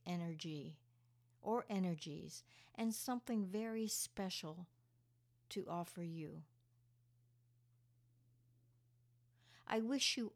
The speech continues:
all the best choices each day. Thank you for spending this time with me.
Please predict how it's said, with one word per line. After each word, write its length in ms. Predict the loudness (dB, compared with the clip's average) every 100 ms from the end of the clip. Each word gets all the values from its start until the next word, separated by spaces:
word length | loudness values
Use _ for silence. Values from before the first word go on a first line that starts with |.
| 2
all 460 | 4 6 6 4
the 120 | 2 0
best 420 | 0 0 0 -4
choices 880 | -2 0 2 0 -2 -2 -2 -4 -6 _ _ _
each 340 | -2 2 2 0
day. 380 | -4 -8 -10 -14 _ _ _ _ _ _ _ _ _ _ _ _ _ _ _ _ _ _ _ _ _ _ _ _ _ -20 -8 2
Thank 240 | 2 2
you 80 | -2
for 160 | -2
spending 560 | -2 -2 2 4 4 4
this 180 | 0 -4
time 380 | -6 -4 -4 -4
with 180 | -8
me. 320 | -14 -14 -12